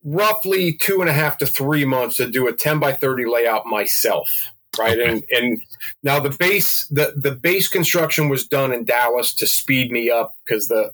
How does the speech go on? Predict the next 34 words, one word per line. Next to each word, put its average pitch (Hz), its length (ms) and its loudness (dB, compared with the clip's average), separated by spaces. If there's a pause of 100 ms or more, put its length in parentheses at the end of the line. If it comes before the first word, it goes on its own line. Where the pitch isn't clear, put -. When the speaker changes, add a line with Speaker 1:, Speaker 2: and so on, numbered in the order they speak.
Speaker 1:
the 120 80 0
last 127 320 2
layout 123 340 2
I, - 240 -4
I 120 60 0
just 123 180 -2
talked 131 220 0
about 123 200 0
delivering, 117 460 0
that, 131 240 0
that 139 140 0
took 143 100 0
a 139 60 0
little 131 180 0
bit 131 160 -2
longer, 131 480 0 (680)
part 143 160 2
of 131 100 -2
my, 127 320 2
uh, 110 220 2
recovery 131 580 2
from 120 220 -2
covid 123 580 2
and 107 240 -2
some 120 160 0
other, 117 320 2 (240)
some 127 160 -2
other 123 180 0
medical 120 360 0
issues. 113 520 0
But, 127 200 0 (100)
um, 113 400 0 (1040)
the, 123 340 0
uh, 110 300 2